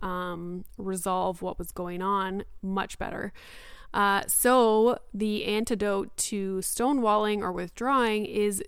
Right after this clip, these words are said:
to take a break and soothe and distract yourself. So whether it be for fifteen minutes or a half hour, I think they recommend, like, twenty, thirty minutes. Um, so yeah, just acknowledging to your partner, "You know what? I feel myself getting really angry.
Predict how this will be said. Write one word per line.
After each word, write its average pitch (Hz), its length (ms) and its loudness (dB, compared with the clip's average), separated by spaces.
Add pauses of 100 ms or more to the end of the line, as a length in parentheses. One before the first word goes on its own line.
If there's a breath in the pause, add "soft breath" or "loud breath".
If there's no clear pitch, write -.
to 233 160 -2
take 196 500 -4
a 196 120 -4
break 185 840 0 (380 loud breath)
and 214 200 2
soothe 202 680 0
and 202 200 -4
distract 196 600 -4
yourself. - 600 -6
So 202 360 0
whether 190 340 -4
it - 140 -8
be 190 160 -6
for 190 160 -8
fifteen 196 500 -4
minutes 285 400 2
or 180 120 0
a 175 60 -2
half 190 320 -4
hour, 262 380 6
I 220 80 4
think 233 220 -2
they 254 100 4
recommend, 196 460 0
like, 185 160 -6
twenty, 185 360 -2
thirty 180 400 -6
minutes. 226 480 0 (640 loud breath)
Um, 220 460 6
so - 140 0
yeah, 269 220 6
just 220 320 -2
acknowledging 208 640 2
to 220 120 -4
your 196 100 0
partner, 196 300 -2
"You 190 180 -2
know 208 180 4
what? 190 300 0
I 196 140 -2
feel 196 260 0
myself 196 480 -2
getting 190 320 -2
really 190 400 -2
angry. 202 580 0